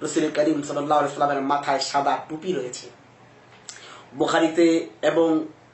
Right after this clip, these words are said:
তিরমিজির বিভিন্ন হাদিসের মাঝে, হাদিস গ্রন্থে এসেছে, রাসূল করিম সাল্লাল্লাহু আলাইহি ওয়াসাল্লাম পাগড়ি মাথায় দি-, দিতেন। আর যেহেতু আল্লাহ রাব্বুল আলামিন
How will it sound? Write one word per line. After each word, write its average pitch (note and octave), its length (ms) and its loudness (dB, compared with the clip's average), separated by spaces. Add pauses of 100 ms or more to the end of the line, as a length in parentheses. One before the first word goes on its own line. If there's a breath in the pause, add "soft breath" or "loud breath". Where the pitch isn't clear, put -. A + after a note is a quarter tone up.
(200)
তিরমিজির E3+ 480 0
বিভিন্ন A#3+ 480 0
হাদিসের F3+ 460 0
মাঝে, D#3 240 0
হাদিস D3 200 -2
গ্রন্থে D3 360 -2
এসেছে, C3 320 -8
রাসূল - 520 -8
করিম D3 100 -2
সাল্লাল্লাহু D3 320 -4
আলাইহি C#3 120 -2
ওয়াসাল্লাম C3 340 -4
পাগড়ি C#3+ 320 -2
মাথায় A#2 300 -8
দি-, B2 360 -16
দিতেন। B2 220 -10 (1700 loud breath)
আর G#3 180 0
যেহেতু B3 280 2
আল্লাহ A#3 280 4
রাব্বুল B3 200 2
আলামিন B3+ 460 0